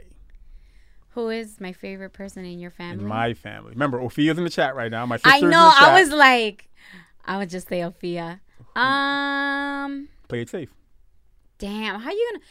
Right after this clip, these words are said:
Speaker 1: Yo, you did this to me last
Speaker 2: Just
Speaker 1: time.
Speaker 2: play it safe and say my mom. <laughs>
Speaker 1: What?
Speaker 2: But then my dad's gonna be offended. <laughs> Who is your favorite person in my family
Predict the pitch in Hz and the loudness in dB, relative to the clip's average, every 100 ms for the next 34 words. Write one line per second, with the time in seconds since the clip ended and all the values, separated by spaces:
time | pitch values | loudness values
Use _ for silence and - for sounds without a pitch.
0 | _ - 349 392 403 453 523 - 440 403 | _ -8 -6 -4 -2 0 0 -2 -6 -4
1 | 269 208 302 - 196 214 254 240 285 269 | 0 0 -2 -4 -2 2 2 2 -4 -4
2 | 185 208 208 202 220 247 117 107 - - | -4 -2 -2 -2 -4 -6 -8 -12 -16 -20
3 | - - - - - 247 269 508 - 120 | -20 -16 -14 -16 -8 2 2 2 -6 -6
4 | 135 127 113 175 165 131 117 107 107 90 | -4 -4 0 0 0 -4 -6 -8 -10 -12
5 | 90 855 1017 988 1017 - - - 988 - | -18 -14 -14 -14 -14 -14 -14 -16 -16 -20
6 | 1077 1077 1047 1077 1047 - - - - - | -20 -20 -20 -20 -20 -20 -20 -20 -18 -20
7 | - - _ - 147 147 147 - _ _ | -20 -20 _ -20 -20 -20 -20 -20 _ _
8 | _ - 143 175 165 156 - 147 156 160 | _ -10 -2 0 0 -4 0 0 0 -4
9 | - 123 110 107 104 113 117 120 123 117 | -6 -8 -8 -10 -10 -8 -6 -6 -6 -8
10 | 110 104 110 | -8 -10 -14